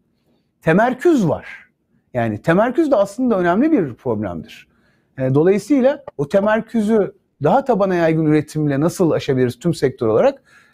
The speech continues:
E, biz hani gittiğimiz zaman şirket stratejisi, sektör yaklaşımı olarak da bu mesajlarımızı aktarmış oluyoruz. Teknoloji çift taraflı konuşuyoruz. Bu çok kıymetli. Yani, e, çünkü, e, teknoloji iş yapış şekillerinize adapte ölç-, ettiğiniz ölçüde yeni gelişen teknolojileri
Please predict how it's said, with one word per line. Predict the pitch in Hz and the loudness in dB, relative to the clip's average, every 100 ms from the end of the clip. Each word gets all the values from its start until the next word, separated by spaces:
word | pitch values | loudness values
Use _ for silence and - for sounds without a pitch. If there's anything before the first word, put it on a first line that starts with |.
| - | -2
E, | 165 156 | 2 4
biz | 196 180 - 180 | 4 2 -2 -2
hani | 156 | 0
gittiğimiz | 147 - 151 135 | -2 -2 -2 0
zaman | 139 131 | 0 -2
şirket | - 127 170 | -4 -4 -4
stratejisi, | - 135 123 120 - 123 | -4 -10 -4 -4 -4 -6
sektör | 127 113 196 196 - _ - | -4 0 0 0 -4 _ -6
yaklaşımı | 147 139 131 139 123 | -4 -4 -6 -2 -2
olarak | 117 - | -2 -2
da | 123 147 | 0 2
bu | 185 131 _ _ _ | 2 -2 _ _ _
mesajlarımızı | 127 120 123 120 113 117 117 - | -12 -4 -2 0 -2 0 2 2
aktarmış | - - 131 127 110 | 2 0 -2 -4 -10
oluyoruz. | 92 95 226 - _ _ _ | -8 -8 -10 -12 _ _ _
Teknoloji | 196 190 226 247 247 | 0 2 2 2 0
çift | 254 262 262 | 0 -2 2
taraflı | 214 170 139 - | 4 4 2 -2
konuşuyoruz. | 120 113 101 147 - | -4 -4 -6 -6 -2
Bu | 147 151 | -2 0
çok | 208 208 | 0 2
kıymetli. | 170 127 - 107 | 0 0 -6 -2
Yani, | 131 139 139 139 _ - _ 135 | 0 2 0 -2 _ -20 _ 2
e, | 139 139 135 131 | 2 4 2 0
çünkü, | - 151 196 175 _ _ _ _ - | -2 0 0 -2 _ _ _ _ -4
e, | 143 143 | -2 0
teknoloji | 156 143 175 185 214 | -4 0 2 2 2
iş | 240 226 | 0 0
yapış | 196 - - | -2 -4 -4
şekillerinize | 202 190 202 208 202 | -2 0 0 0 2
adapte | 196 202 208 269 | 2 2 0 0
ölç-, | 240 208 - _ | 0 0 -4 _
ettiğiniz | 175 170 240 262 220 | -4 -2 2 2 4
ölçüde | 175 120 131 | 2 0 -4
yeni | 127 143 151 | 0 0 2
gelişen | 151 135 151 | 0 -2 -6
teknolojileri | 151 131 135 131 147 220 | -4 -4 -2 0 2 0